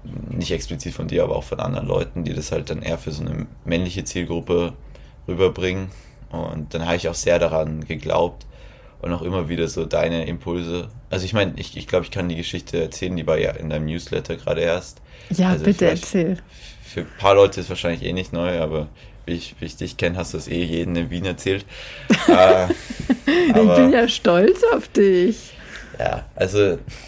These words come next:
Speaker 1: da, da war es vor allem, was du mir da immer beigebracht hast in den letzten Jahren, weil, also Thema positive Gedanken, man muss ja immer versuchen, alles ins Positive zu drehen.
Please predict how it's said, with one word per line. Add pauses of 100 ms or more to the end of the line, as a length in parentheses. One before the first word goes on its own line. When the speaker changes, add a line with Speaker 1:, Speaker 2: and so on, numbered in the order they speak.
(240)
Speaker 1:
da,
da
war
es
vor
allem, (160)
was
du
mir
da
immer
beigebracht
hast (400)
in
den
letzten
Jahren, (520)
weil, (680)
also
Thema
positive
Gedanken,
man
muss
ja
immer (720)
versuchen,
alles
ins
Positive
zu
drehen.